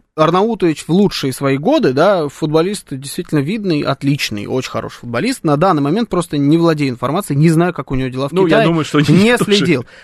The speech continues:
Speaker 1: А, Лаксальт, э, футболист, м, э, с-, знаешь, мне кажется, что если вдруг перейдет, то это будет провальный трансфер.
Speaker 2: Я не, я очень не люблю Лаксальта, я очень надеюсь, что он не перейдет.
Speaker 1: Нетрудолюбивый человек, который может здесь в, в себе добыть
Speaker 2: Он
Speaker 1: большую
Speaker 2: провалился,
Speaker 1: достаточно
Speaker 2: он
Speaker 1: зарплату.
Speaker 2: провалился в сильных, э, командах, у него нет
Speaker 1: Полностью.
Speaker 2: никакой мотивации, я вообще не вижу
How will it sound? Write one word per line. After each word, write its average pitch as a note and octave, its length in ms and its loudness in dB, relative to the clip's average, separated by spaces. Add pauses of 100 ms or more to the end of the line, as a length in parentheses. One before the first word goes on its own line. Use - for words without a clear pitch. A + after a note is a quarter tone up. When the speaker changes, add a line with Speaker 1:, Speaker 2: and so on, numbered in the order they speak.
(100)
Speaker 1:
А, D#3 240 4
Лаксальт, F3+ 880 0 (160)
э, D3+ 320 2
футболист, F#3+ 600 -2 (100)
м, E3+ 560 2
э, E3 40 -2 (920)
с-, - 160 -16 (140)
знаешь, B3+ 220 2 (100)
мне A#3 300 0
кажется, D3+ 340 -4
что - 200 -4
если E3 260 0
вдруг D#3+ 220 -6
перейдет, E3+ 420 -4
то F#3+ 80 -4
это E3+ 120 -2
будет E3 200 0 (160)
провальный B2 520 0
трансфер. B2 320 -6
Speaker 2:
Я C#3 40 4
не, C#3+ 120 2
я C#3+ 200 2
очень D#3 320 0
не C#3 120 0
люблю A#2+ 420 -2
Лаксальта, D#3 520 0
я A#2 100 -2
очень C3 240 -6
надеюсь, A#2 200 -6
что B2+ 140 -6
он B2 80 -4
не B2+ 140 -2
перейдет. F#3 340 2
Speaker 1:
Нетрудолюбивый G3 1040 2
человек, F3+ 280 -4
который D#3+ 280 -2
может D3 280 -2
здесь C#3 380 -4
в, B2+ 640 -6
в - 60 -14
себе C#3 460 0
добыть C#3+ 380 0
Speaker 2:
Он - 80 2
Speaker 1:
большую C#3+ 200 2
Speaker 2:
провалился, A3 360 2
Speaker 1:
достаточно - 220 -2
Speaker 2:
он D3 60 0
Speaker 1:
зарплату. D#3+ 140 4
Speaker 2:
провалился A3 340 2
в E3+ 60 -2
сильных, F3 440 -2
э, D3 300 4
командах, E3+ 520 0
у C#3 40 -2
него D3+ 180 0
нет E3+ 180 4
Speaker 1:
Полностью. C3 120 -2
Speaker 2:
никакой D3 300 0
мотивации, C#3 680 -2
я C3 140 0
вообще C#3+ 240 -2
не B2+ 100 -2
вижу A#2 240 -6